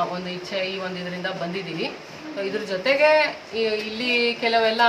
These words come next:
ಆ, ಏನು ಪ್ರಾಬ್ಲಮ್ಸ್ ಇದ್ದಾವೆ ಅಂದ್ರೆ ಇಲ್ಲಿ ಫ್ಲೋರೋಸಿಸ್ ಜಾಸ್ತಿ ಇದೆ. So, ಅದ್ರ ಸುತ್ತವಾರ್ದಂಗೆ ಕೆಲವು, ಆ,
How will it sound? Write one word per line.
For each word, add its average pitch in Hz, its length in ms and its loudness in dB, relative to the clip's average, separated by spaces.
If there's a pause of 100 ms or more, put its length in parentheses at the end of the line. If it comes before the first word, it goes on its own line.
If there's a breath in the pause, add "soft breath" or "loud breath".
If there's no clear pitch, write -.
(360)
ಆ, 185 180 0
ಏನು 202 260 -2
ಪ್ರಾಬ್ಲಮ್ಸ್ 208 480 0
ಇದ್ದಾವೆ 190 260 0
ಅಂದ್ರೆ 180 240 -2
ಇಲ್ಲಿ 185 200 -4
ಫ್ಲೋರೋಸಿಸ್ 202 640 -2
ಜಾಸ್ತಿ 180 340 2
ಇದೆ. 170 260 -2
So, - 440 -6
ಅದ್ರ 180 160 2
ಸುತ್ತವಾರ್ದಂಗೆ 220 680 0
ಕೆಲವು, 208 280 -4
ಆ, 175 300 -4